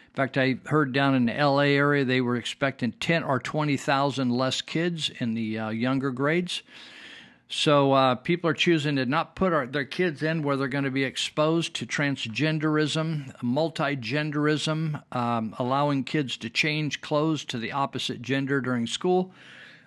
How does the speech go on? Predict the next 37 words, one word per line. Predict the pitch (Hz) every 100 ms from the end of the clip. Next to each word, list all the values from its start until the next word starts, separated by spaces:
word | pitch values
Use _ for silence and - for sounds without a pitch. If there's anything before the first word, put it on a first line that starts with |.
| -
uh, | 120 117 117 -
taking | 160 139 139
kids | 139 143 123
off | 127 -
campus | 147 135 131 131
to | 113
get | 110 113
abortions | 101 147 156 151 139 123
and |
all | 120 127
kinds | - 123
of | 107
crazy | - 147 131 127
stuff. | - 143 139 - - - - - -
Anyway, | 196 180 151 160 196 -
uh, | 151 147
people | - 196 185
are |
just | 170 165 -
saying, | 170 160
"You | 160
know, | 160
I'm | 156
not | 139
gonna | 131 113
do | 123 104
that. | 92 71 _
Just | 127 160 147 147
not | 127
gonna | - 117
do | 107 113
that. | 113 113 110 -
I | 120
may | 117 123
not | 120 120
be | 110 120 113
a, | 101